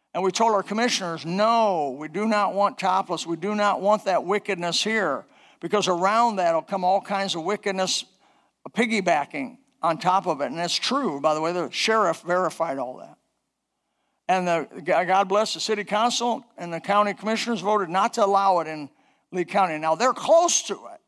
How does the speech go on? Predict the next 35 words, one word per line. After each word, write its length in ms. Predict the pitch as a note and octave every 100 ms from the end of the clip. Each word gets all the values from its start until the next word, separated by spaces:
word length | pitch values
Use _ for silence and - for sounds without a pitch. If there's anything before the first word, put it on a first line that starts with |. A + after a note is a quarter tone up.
| _ _ _ _ _ _ _ _ _ _
but 140 | F3 F3+
they 120 | F#3
didn't 280 | E3+ A3+ B3+
allow 420 | B3+ B3+ A3+ D#3
it. 80 | D#3
It's 140 | E3
banned 520 | D#3 A3+ A3 E3 D#3+
in 140 | D#3+ D#3+
Lee 140 | D#3+
County. 480 | E3 F#3 F3 A#2 - _ _ _ _ _ _ _
And 100 | F3+
I 120 | A3 F#3+
think 260 | G3 F3
Charlotte 380 | - F3 D#3 D#3
County, 280 | E3 D#3 E3
and 200 | D#3+ F#3
I 100 | E3+
think 340 | D#3 D#3 C3+ _ _ _ _ _ _
as 140 | D#3 D#3+
well 120 | D3+
as 120 | D3
Collier 360 | - F3 F3 D3
County 360 | E3 A#2 F2+ -
also. 400 | D#3 D#3 - - _ _ _ _ _ _ _ _
So 160 | - A3
you're 140 | A3
living 340 | A#3+ E4+ E4 A#3+
in 100 | G3+
a, 120 | F3+
what 200 | F3+ A3+
I'm 100 | A3+
gonna 180 | G#3+ F#3+
say, 240 | - A3
a 60 | F#3+
relatively 960 | E3+ A3 E4 D#4 G#3+ G3 F3+ F#3+ G#3